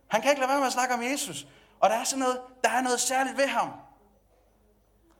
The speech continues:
Han skaber en kultur, hvor det her evangelie bliver ind i et fængsel, hvor han sidder for at forkynde evangeliet. Jeg synes, det er, jeg synes, det er helt vildt. Det kan godt være, at man kan ryge i fængsel og dø for det.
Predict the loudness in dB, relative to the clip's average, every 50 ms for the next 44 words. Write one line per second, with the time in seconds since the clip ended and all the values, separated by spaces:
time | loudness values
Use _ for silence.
0 | _ _ 0 0 0 0 0 0 2 2 2 2 2 -2 -4 -4 -4 -8 -8 -6
1 | -6 -6 -6 -6 -6 -4 -4 -4 -6 -8 -16 -20 -12 0 0 0 2 4 2 2
2 | 2 0 -4 -4 -6 -4 -4 -4 -6 -6 -6 -4 -6 -8 -8 -8 -12 -18 -20 -12
3 | -12 -12 -10 -4 -4 -4 -4 -4 -8 -8 -2 -2 -2 -2 -2 -4 -2 -2 -2 -2
4 | -2 4 4 4 4 4 0 -4 -4 -6 -4 -4 -6 -6 -4 -4 -4 -6 -6 -6
5 | -8 -8 -8 -8 -8 -10 -10 -10 -8 -6 -6 -6 -6 -6 -8 -12 -20 -20 -20 _
6 | _ _ _ _ _ -6 -4 -4 -4 -6 -6 -6 -6 -6 -6 -8 -8 -12 -12 -14
7 | -18 -20 _ _ _ _ _ _ _ _ _ _ _ _ _ _ _ _ _ _
8 | _ _ _ _ _ _ _ _ _ _ -20 -20 -20 _ _ _ _ _ _ _
9 | _ _ _ _ _ _ _ _ _ _ _ _ _ _ _ -6 -6 0 2 2
10 | 2 2 0 0 0 0 -2 -4 -10 -14 -18 -20 -16 -10 -8 -8 -8 -8 -10 -10
11 | -10 -10 -8 -8 -8 -8 -10 -10 -12 -12 -8 -6 -6 -6 -4 -6 -8 -10 -10 -14